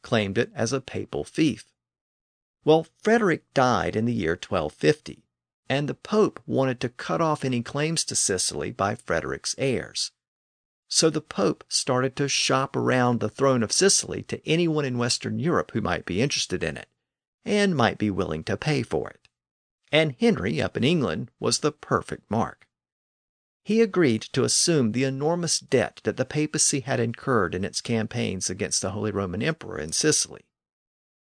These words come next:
It was a sum in excess of ninety thousand pounds, which was an incredible amount of money at the time. In exchange for assuming that debt,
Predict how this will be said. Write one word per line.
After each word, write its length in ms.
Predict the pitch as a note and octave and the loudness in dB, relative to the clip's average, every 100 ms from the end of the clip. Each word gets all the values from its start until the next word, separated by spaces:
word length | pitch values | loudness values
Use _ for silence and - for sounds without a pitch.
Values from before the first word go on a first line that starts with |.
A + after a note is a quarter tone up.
| _ | _
It 160 | D#3+ F3 | 0 2
was 160 | F3+ | 0
a 60 | F3 | 0
sum 480 | - D3 G#2+ G2+ A2 | 0 0 0 -2 -2
in 120 | A2+ | -4
excess 480 | A#2 - - B2 - | -2 0 0 2 0
of 160 | B2 A#2+ | 0 -4
ninety 440 | A2+ A#2 B2+ A#2 | -4 -2 -2 -4
thousand 540 | - A2+ G#2+ A2 G#2 | -2 -2 0 -2 -4
pounds, 560 | - A2 E2+ C2 - - _ _ _ _ | -2 -2 -2 -4 -2 -2 _ _ _ _
which 160 | C3 D3+ | -6 -2
was 140 | D3+ | -2
an 80 | D#3+ | -2
incredible 560 | D3+ - F3 F#3+ C#3+ | -4 -4 0 2 2
amount 260 | A2+ G2+ G2 | 2 0 -2
of 100 | G2+ | -4
money 240 | G2+ F#2 | -4 -4
at 120 | F2+ - | -6 -8
the 80 | |
time. 420 | - A#2+ G2 D#2 - _ _ _ _ _ _ _ _ _ | -6 -2 -4 -6 -16 _ _ _ _ _ _ _ _ _
In 140 | - D#3+ | 0 0
exchange 600 | - - - G#3 A3+ - | 0 -2 2 4 2 2
for 140 | D3 | 0
assuming 500 | C3 - D3+ D3 C3 | 0 0 0 -2 0
that 280 | A2+ - _ | 0 -2 _
debt, 360 | A2 D2+ - | -2 -2 -6